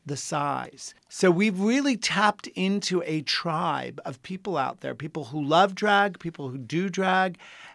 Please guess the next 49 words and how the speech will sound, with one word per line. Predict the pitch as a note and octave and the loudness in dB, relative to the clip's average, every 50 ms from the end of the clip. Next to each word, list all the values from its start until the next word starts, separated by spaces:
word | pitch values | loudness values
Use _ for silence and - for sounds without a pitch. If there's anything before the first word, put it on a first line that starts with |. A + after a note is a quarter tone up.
| _ _ | _ _
And | E3 F3 E3+ E3+ D3+ - - | 0 2 2 2 0 0 4
our | F3 F3+ G3 G#3 G#3+ | 6 8 8 8 6
commitment | G#3 - - F3 E3+ F3+ A3+ A3+ G3+ F3+ E3 D#3 | 4 0 -4 -4 -2 -2 -2 -2 -4 -4 -4 -4
is | D3 - - | -4 -6 -6
to | - E3 | -4 -2
make | D#3+ D#3+ E3 E3 E3+ - F3 | 0 2 2 0 0 0 -2
it | E3+ D#3+ | -4 -4
as | - D#3 D#3 D#3 D3+ D3+ C#3+ - - | -2 -4 -2 -2 -2 -2 -4 -6 -4
inclusive | - G#3 D#3+ D#3 - - - - F3 F3 F#3+ G#3+ G3+ - - E3+ D3 C#3 C3+ A#2 - - | 0 2 2 2 2 -2 -4 0 2 2 2 2 0 -2 -2 0 0 0 0 -2 -4 -8
as | D3+ C#3+ C3+ | -8 -8 -8
possible. | - - D3 D#3 D3+ D3+ C#3 - - C#3+ C3+ B2+ - - - - - | -10 -8 -6 -4 -4 -4 -6 -8 -12 -12 -12 -12 -12 -12 -12 -8 -4
And, | D#3 E3+ F3 - - - - - - | -2 -2 -2 -2 -6 -14 -20 -10 -2
you | - C#4 | 2 6
know, | C#4 A#3 G#3 | 6 6 6
it's | - F3+ - | 4 2 -2
hard, | D3+ - E3 A3 B3 A3+ D#3+ B2+ | -4 -4 0 2 4 4 4 4
it's | C3+ C3+ - - | 0 -2 -4 -6
challenging, | - - F#3 G3+ G#3 G#3+ G#3 F#3 D3+ A2+ B2+ B2+ B2 A#2+ | -4 -4 -2 -2 -2 -2 -2 -2 -2 -4 -4 -6 -6 -6
because | C3 C3 D3 D3+ D#3+ D#3 D3+ D3 D3 C#3 C3 - - - _ _ _ _ - _ _ _ _ _ - | -8 -8 -4 -2 0 2 2 2 0 -2 -6 -10 -12 -14 _ _ _ _ -20 _ _ _ _ _ 2
we | E3+ F#3 D#3+ | 2 2 2
can | - F#3 | 4 4
only | F#3 F#3 F#3+ F#3+ F3 | 4 4 6 6 8
have, | F3 F#3+ F3 | 8 8 8
like, | F3 F3+ F3 - | 8 8 6 6
ten | - E3+ F3+ F3+ F3 - | 4 4 4 6 4 4
queens | C#3+ E3+ F#3 F3+ F3+ F3 C#3 D3 | 2 4 4 4 4 4 2 0
a | D#3+ | -2
year | C#3+ E3+ G3+ A3 G#3+ | 0 2 4 6 6
on. | G#3 F#3+ F3+ F3 D#3 - - - - - | 8 8 6 6 4 0 -4 -14 -14 -6
And | - D#3+ | -4 -2
it's | E3 - - | -2 0 4
funny, | - C4 C4 B3 G3+ | 6 6 6 6 4
after | E3 D3 - F3+ | 0 -2 -2 -4
the | E3+ D#3+ | -4 -4
first | - - F#3+ F3+ - - | -4 -4 -4 -4 -4 -8
couple | F#3+ F3+ F3+ D#3 | -8 -8 -8 -8
seasons, | - G3 F3+ D3+ D#3+ C#3 | -6 -6 -4 -4 -4 -6
people | - D#3+ C#3+ D3+ | -6 -6 -2 -2
are | C#3 | -2
like, | B2+ A#2+ A2 | -2 -2 -4
"Well, | B2+ C3 C#3 | -4 -2 -2
you're | D#3+ E3+ E3 | 0 0 0
gonna | D#3+ C#3 | 0 2
run | C#3+ D3 D3+ D3 | 4 4 4 4
out | C#3 C3 | 4 2
of | A2 | 2
drag | - C#3+ C#3+ C#3 C3+ | 2 4 4 4 4
queens." | - - B2+ A#2+ A#2 - - _ - | 2 -2 -8 -8 -8 -10 -8 _ 0
Uh-uh. | F3+ F3 - _ - D3+ C#3 B2 A#2+ | 0 0 0 _ -2 -2 -2 -2 -4